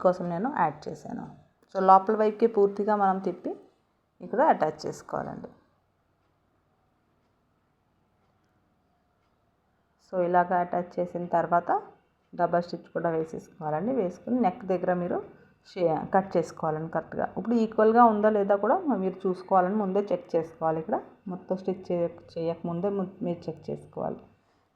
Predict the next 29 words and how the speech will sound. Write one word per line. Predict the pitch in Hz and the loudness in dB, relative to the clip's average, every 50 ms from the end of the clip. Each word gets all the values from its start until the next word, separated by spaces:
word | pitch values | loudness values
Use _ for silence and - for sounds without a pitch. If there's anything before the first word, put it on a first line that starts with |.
| - | -2
So, | 254 262 | 0 0
ఇప్పుడు | 254 254 247 233 | 0 2 4 4
నేను | 233 233 240 | 4 4 6
పైపింగ్ | 240 220 214 208 214 240 247 247 240 | 8 8 8 6 6 4 4 6 6
కోసం | 240 226 226 226 220 220 | 6 6 6 4 2 2
అండి | 214 214 233 320 392 320 | 2 0 0 0 0 0
ఇక్కడ | - 214 240 240 - | 0 0 0 0 4
థ్రెడ్ | - 226 214 226 - | 4 4 4 4 4
పైపింగ్ | - 226 208 208 - 208 208 208 - | 4 4 4 4 0 -4 -4 -4 -8
ప్రిపేర్ | 208 196 - 185 180 185 | -8 -2 -2 -2 0 0
చేసుకున్నాను | - 185 180 - - 185 180 185 214 254 247 | -2 -4 -4 -4 -6 -4 -2 0 0 0 0
గోల్డ్ | 220 190 185 180 185 180 180 - | 2 2 2 2 2 0 0 0
కలర్ | 180 170 175 175 175 - - - - _ | 2 4 2 2 0 -4 -12 -18 -20 _
క్లాత్ | - 180 170 165 160 165 - | -2 2 2 2 2 2 -2
తోటి. | 180 175 175 - - 440 - - - _ _ _ _ _ _ _ - | -4 -2 -2 -2 -4 -4 -6 -12 -20 _ _ _ _ _ _ _ -10
So, | 196 185 - | -10 -6 0
థ్రెడ్ | - 202 196 196 196 | 2 2 2 2 2
పైపింగ్ | - 202 196 196 196 196 196 196 | 2 2 2 2 0 -2 0 0
నేను | 190 190 185 180 | 0 0 2 4
లోపల | 175 170 175 - 180 180 | 4 4 4 2 2 4
వైపు | 185 190 190 190 196 | 4 4 2 2 -2
థ్రెడ్ | 190 196 190 175 160 - - | -4 -2 -2 -4 -4 -4 -6
పెట్టి | 180 170 - - - | -6 -6 -4 -4 -6
ఇక్కడ | - - 190 185 190 | -2 -2 -2 -2 0
ఫోల్డ్ | 175 160 160 160 - | 0 0 0 -2 -2
చేసి | 180 175 - | -6 -6 -6
స్టిచ్ | - 170 170 - - | -8 -8 -8 -4 -2
చేసుకున్నాను. | 185 180 180 - - 180 190 214 269 277 247 | -2 -2 -2 -2 -4 -2 0 0 0 2 2
దీన్ని | 214 190 185 220 | 0 0 0 0